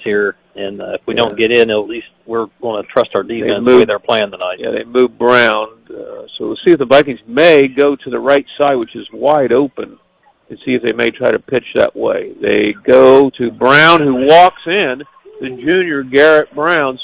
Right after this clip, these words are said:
Speaker 2: scores to make it twenty-seven six. So, and in will come Cooper Habern trying to make his fourth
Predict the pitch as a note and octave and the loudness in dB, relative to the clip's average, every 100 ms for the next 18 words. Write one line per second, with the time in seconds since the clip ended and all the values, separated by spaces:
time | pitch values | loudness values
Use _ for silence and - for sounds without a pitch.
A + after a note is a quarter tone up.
0 | - E3+ F3 C#3 B2+ - _ _ - C#3 | -6 -2 2 2 2 -4 _ _ -12 -6
1 | C#3 C#3+ D3 - - D3+ C#3 - D3+ C#3+ | -2 -2 -4 -10 -12 -12 -12 -4 -2 -2
2 | C3 A#2+ D3+ C#3 - _ _ _ _ - | -6 -8 -4 -4 -4 _ _ _ _ -20
3 | - _ _ _ _ - C3 B2+ B2 A#2+ | -20 _ _ _ _ -6 -4 0 0 0
4 | A2 - - - A#2+ C3 E3 D#3 E3 D#3+ | -2 -12 -16 -14 -8 -2 -2 -2 0 -2
5 | C#3 - D#3+ D3+ C#3 C3 C3 F3+ D#3 B2+ | -2 0 0 0 -4 -2 2 2 2 -2
6 | B2+ _ _ _ _ _ - C#3+ C#3+ C3 | -6 _ _ _ _ _ -2 0 0 -2
7 | C3+ C#3 - C#3 A#2+ - - D#3+ | 0 0 0 -4 -4 -6 -2 0